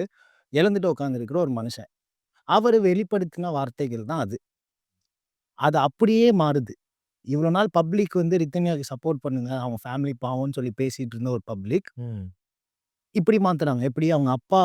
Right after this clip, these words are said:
Speaker 1: வாரு இவ்வளவு கேவலமான மனிதர்.
Speaker 2: ம்.
Speaker 1: புள்ளைய இப்படி ஒ-, ஒருத்தனுக்கு ஒருத்தி அட்ஜஸ்ட் பண்ணிட்டு வாழ சொல்ற ஒரு கேவலமான மனிதர் மாதிரி போர்ட்ரே பண்ணிட்டாங்க.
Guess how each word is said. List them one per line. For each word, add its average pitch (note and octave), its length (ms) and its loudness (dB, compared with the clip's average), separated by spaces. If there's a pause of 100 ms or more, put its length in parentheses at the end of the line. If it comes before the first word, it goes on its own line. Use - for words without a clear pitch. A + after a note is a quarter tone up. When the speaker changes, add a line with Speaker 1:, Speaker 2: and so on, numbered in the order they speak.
(100)
Speaker 1:
வாரு B2 320 -2
இவ்வளவு A#2+ 240 0
கேவலமான B2+ 520 -2
மனிதர். G#2+ 420 -8 (640)
Speaker 2:
ம். A2 80 -8
Speaker 1:
புள்ளைய D#3+ 300 4
இப்படி B2+ 240 -2 (120)
ஒ-, A#2+ 240 -2
ஒருத்தனுக்கு C3 480 -2
ஒருத்தி B2 400 -4
அட்ஜஸ்ட் B2 400 -6
பண்ணிட்டு A#2+ 260 -8
வாழ A#2 240 -6
சொல்ற A2 320 -12
ஒரு A2 220 -4 (680)
கேவலமான D3+ 520 2
மனிதர் D3 340 0
மாதிரி C#3 280 0
போர்ட்ரே E3 380 0
பண்ணிட்டாங்க. G2 340 -12